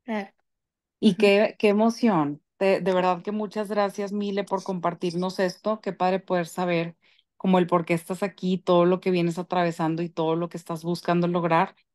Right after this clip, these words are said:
Speaker 2: Y, pues, bueno, de verdad que yo deseo y, y le pido a Dios de todo corazón que el acometido que tiene contigo en este proceso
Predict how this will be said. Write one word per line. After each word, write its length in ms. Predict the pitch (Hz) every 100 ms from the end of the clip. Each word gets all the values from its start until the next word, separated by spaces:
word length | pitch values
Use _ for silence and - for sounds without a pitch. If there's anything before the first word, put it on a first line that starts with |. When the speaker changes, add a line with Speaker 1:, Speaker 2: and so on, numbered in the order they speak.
| _ _ _ _
Speaker 2:
Y, 120 | 202
pues, 180 | 185 180
bueno, 340 | 170 170 170 -
de 160 | 180 170
verdad 320 | 165 165 156
que 160 | 190
yo 180 | 185 180
deseo 640 | 180 180 185 175 180 190 -
y, 280 | 185 175 175
y 440 | 160 165 160 156 160
le 100 | 160
pido 500 | - 175 175 196 202
a 160 | - 160
Dios 240 | 160 160 156
de 80 | 170
todo 240 | 170 165
corazón 680 | 165 165 156 165 156 180 -
que 180 | - 165
el 100 | 160
acometido 720 | 151 - 151 151 175 180 202 214
que 100 | 202
tiene 340 | 185 165 170
contigo 440 | 175 160 165 156
en 80 | 165
este 340 | 156 - 165 165
proceso 840 | - 156 - 175 175 - 269 -